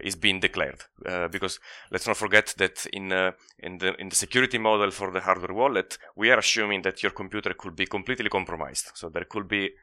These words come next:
a, a hacker completely controlling what happened in your computer. And so you might think that you are sending some request for a transaction,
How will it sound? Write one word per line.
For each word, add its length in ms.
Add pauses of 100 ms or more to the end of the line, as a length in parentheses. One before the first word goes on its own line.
a, 220
a 40
hacker 400
completely 400
controlling 540
what 160
happened 280
in 100
your 120
computer. 540 (320)
And 100
so 140
you 180
might 160
think 380 (240)
that 180
you 80
are 60
sending 440
some 200
request 340
for 100
a 40
transaction, 580